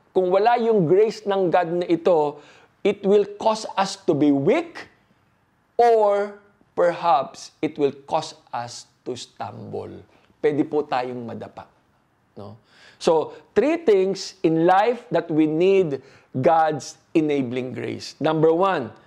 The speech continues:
no? We need His enabling grace when we are tempted. Pangalawa, when we are tired. And third,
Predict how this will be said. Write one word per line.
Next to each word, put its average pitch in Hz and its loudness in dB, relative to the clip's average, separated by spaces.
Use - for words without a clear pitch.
no? 160 -2
We 151 2
need 185 0
His 247 -2
enabling 196 2
grace 170 2
when 175 0
we 214 2
are 185 0
tempted. 127 -4
Pangalawa, 175 0
when 180 2
we 262 2
are 220 2
tired. 143 0
And 151 0
third, 156 2